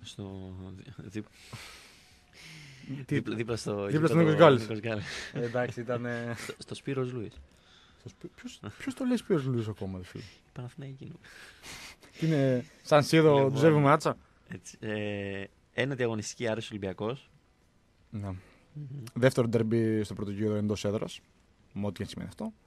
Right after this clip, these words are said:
Speaker 1: Δέκατη αγωνιστική, Απόλλωνας Μήνης Άρης.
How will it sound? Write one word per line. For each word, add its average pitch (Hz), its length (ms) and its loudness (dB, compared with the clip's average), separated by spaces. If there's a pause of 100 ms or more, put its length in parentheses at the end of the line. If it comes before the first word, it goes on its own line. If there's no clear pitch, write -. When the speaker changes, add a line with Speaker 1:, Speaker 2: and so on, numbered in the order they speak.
(920)
Speaker 1:
Δέκατη 131 360 0
αγωνιστική, 110 460 -2
Απόλλωνας 113 360 -2
Μήνης 113 300 -6
Άρης. 104 440 -6